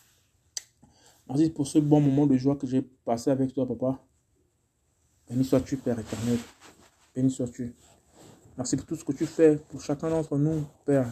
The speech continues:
Garde-nous, je t'en supplie. Garde-nous dans ce dernier virage,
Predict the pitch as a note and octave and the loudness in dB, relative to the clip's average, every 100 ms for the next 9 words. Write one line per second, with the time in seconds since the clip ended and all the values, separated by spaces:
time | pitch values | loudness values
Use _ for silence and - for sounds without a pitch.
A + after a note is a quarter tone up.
0 | - C#3+ C#3+ C#3+ D3 C#3+ A#2+ C3 C3+ C3 | -2 2 2 2 2 2 -2 -6 -6 -6
1 | - - C#3+ C3+ _ _ _ _ _ _ | -12 -6 -6 -6 _ _ _ _ _ _
2 | C#3+ C3+ C3+ C#3+ C#3 C3 C3 C3 B2+ C#3 | 0 0 2 2 2 2 2 4 4 4
3 | B2+ A#2 A#2+ A#2 | 2 0 -2 -2